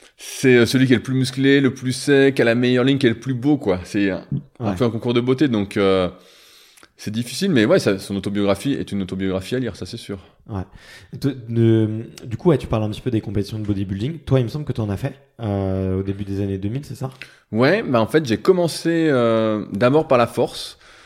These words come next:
Speaker 1: En fait, j'étais, euh, comme tout débutant de musculation, j'ai abusé du développé couché. Donc
Speaker 2: <laughs>
Speaker 1: rapidement, je suis devenu assez fort là-dessus, car rapidement, en deux ans, j'ai passé, euh, cent kilos au développé couché avant mes seize ans.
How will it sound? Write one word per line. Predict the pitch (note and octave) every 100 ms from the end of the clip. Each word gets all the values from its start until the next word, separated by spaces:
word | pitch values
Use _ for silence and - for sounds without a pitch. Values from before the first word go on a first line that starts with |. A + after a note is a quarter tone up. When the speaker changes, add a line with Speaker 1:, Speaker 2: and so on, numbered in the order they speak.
| - _ _
Speaker 1:
En | -
fait, | G2 D3+
j'étais, | B2 - A2
euh, | G#2+ G2+ G2 F#2+ F#2 - - _ _ _ _ -
comme | G#2+ G2
tout | - C3 C3 B2+
débutant | A2+ A2 A2+ A#2+ A#2+
de |
musculation, | A2+ - A2 - B2+ B2+
j'ai | G2+
abusé | A#2 A#2+ B2 A#2+ C3
du | C3
développé | A2 A#2 A2+ A2+
couché. | A2+ - A#3+ - _ _ - - A2
Donc | G#2+
Speaker 2:
<laughs> | A2+
Speaker 1:
rapidement, | C#3+ D#3 D#3 D#3+ D#3+ D#3+ - -
je |
suis | A2 A2+
devenu | A2+ A2+ B2
assez | B2 C3+
fort | C#3 C3
là-dessus, | A#2 E3+
car | F#3 F#2+
rapidement, | G2 G#2+ A2+ A#2 A#2+ A#2 - -
en | G2+
deux | A2+ D3+ B2
ans, | D#3 - _ _ _
j'ai | G2 G2+ G#2
passé, | G2+ A2 - A#2+
euh, | A#2 G#2+
cent | G#2 - D3+
kilos | - D3+ D3 D3+
au |
développé | C3 B2+
couché | C3 -
avant | C#3+ A#2+
mes | A#2+
seize | - A#2
ans. | E3+